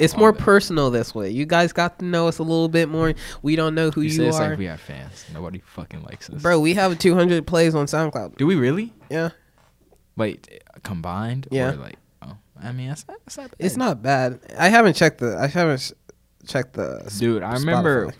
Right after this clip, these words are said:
Speaker 2: like, in the first, like, few days, we had, like, nine likes. Then I checked again, like, the next day and it went to down to seven.
Speaker 1: <laughs>
Speaker 2: I, I don't know what the fuck
Speaker 1: So
Speaker 2: happened.
Speaker 1: somebody went and unliked it?
Speaker 2: Two people,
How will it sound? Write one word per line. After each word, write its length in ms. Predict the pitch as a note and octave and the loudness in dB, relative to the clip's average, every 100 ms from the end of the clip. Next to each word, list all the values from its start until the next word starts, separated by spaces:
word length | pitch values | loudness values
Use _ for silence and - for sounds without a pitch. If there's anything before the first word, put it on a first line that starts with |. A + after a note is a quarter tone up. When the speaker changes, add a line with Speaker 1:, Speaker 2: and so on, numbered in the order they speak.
| - | -8
Speaker 2:
like, 240 | G#2 G2 | -8 -6
in 120 | G2+ | -6
the 100 | F#2+ | -6
first, 320 | E2 G2 G2 - | -8 -10 -8 -10
like, 160 | C2+ | -14
few 220 | - G2 | -10 -10
days, 420 | E2+ E2 F2+ F#2 - | -8 -8 -10 -10 -16
we 80 | D2 | -14
had, 200 | F#2 E2+ | -12 -12
like, 140 | C#2+ G1+ | -14 -16
nine 460 | G#1+ D2+ E2 G#2 G#2+ | -14 -12 -12 -14 -14
likes. 320 | G2+ G2 - | -12 -12 -14
Then 160 | - F2 | -12 -12
I 80 | F2 | -10
checked 300 | - G2 D#2 | -10 -12 -12
again, 260 | C2 D#2 | -14 -14
like, 180 | D2 E2+ | -12 -14
the 60 | C#2 | -14
next 260 | C#2+ D2 - | -14 -14 -14
day 80 | C2+ | -14
and 160 | C#2 | -14
it 60 | - | -14
went 200 | - - | -16 -16
to 100 | - | -18
down 260 | - A#1 A1+ | -16 -16 -14
to 80 | |
seven. 400 | - A#1+ - - - _ | -14 -14 -14 -18 -20 _
Speaker 1:
<laughs> 140 | _ - | _ -4
Speaker 2:
I, 600 | - A3 A3 - E3 - | 0 4 4 6 6 8
I 140 | G#3+ | 6
don't 100 | F3 | 8
know 140 | D#3 B2 | 6 4
what 200 | A2 D3+ | 4 4
the 60 | C#3+ | 4
fuck 180 | C#3 | 4
Speaker 1:
So 60 | C3+ | 4
Speaker 2:
happened. 160 | F#3+ G3+ | 6 6
Speaker 1:
somebody 340 | G#3 A3+ A3+ | 8 8 8
went 240 | F#3+ G3 G3+ | 6 6 6
and 100 | E3 | 4
unliked 600 | D#3 D#3 A#2 D3+ G#3+ - | 0 -2 -2 -4 0 6
it? 20 | |
Speaker 2:
Two 220 | E3+ G3 | 8 8
people, 640 | F#3+ E3 D3 - A#2 G#2 | 4 -2 -2 0 0 0